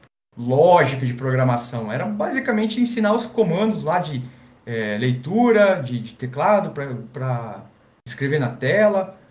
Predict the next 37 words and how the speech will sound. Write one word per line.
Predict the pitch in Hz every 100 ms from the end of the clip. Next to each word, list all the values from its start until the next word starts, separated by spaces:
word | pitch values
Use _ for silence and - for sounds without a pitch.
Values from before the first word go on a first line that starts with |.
| _ -
mas | 143
assim, | 160 165 175
não | 196 208
tinha | 208 214
esse | 226 -
foco | - 185 190 180
de | 175
algoritmo, | 175 185 180 170 143
sabe? | 127 143 165 -
Era | 135 131
bem | 147
foco | 196 196 190 185
na | 156 202
linguagem | 202 156 160 151
mesmo, | 127 101 - - _ _ _ _ _
né? | 120 151 - - _ _ _ -
Eu, | 233 -
depois | 202 220 320
eu | 339
saí, | - 302 220 302 - - _ _ _ _ _ _ _
é, | 120 120 117
de, | 117 107
é, | 110 110 107 101 101 - - _
terminei | 175 165 156 208
esse | 214
cursinho | 190 160 - 202 196
aí, | 180 220 - - - _ _ _
depois | 156 165 190 208
eu | 208
fiz | 208 208 208
um | 208 208
curso | - 220 226 - 240 233 208
de | 131 190 247 233
Windows | 202 185 240 220 165
noventa | 175 185 190
e | 156
cinco. | 131 - - - - 139 220 - - 453